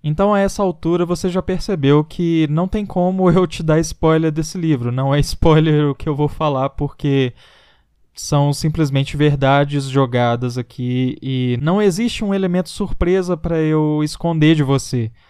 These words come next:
Você já provavelmente sabe qual é a conclusão que Virginia Woolf chega neste ensaio.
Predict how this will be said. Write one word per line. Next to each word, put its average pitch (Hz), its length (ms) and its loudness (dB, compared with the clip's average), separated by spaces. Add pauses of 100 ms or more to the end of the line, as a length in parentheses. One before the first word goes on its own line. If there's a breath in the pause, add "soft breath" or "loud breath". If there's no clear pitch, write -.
(240 soft breath)
Você 214 360 0
já 208 240 0
provavelmente 170 920 2
sabe 156 440 2
qual 185 300 0
é 165 100 2
a 170 80 0
conclusão 156 720 -4 (160 soft breath)
que 135 720 -2
Virginia 160 460 2
Woolf 143 240 4
chega 147 560 -2
neste 139 380 -2
ensaio. 131 680 0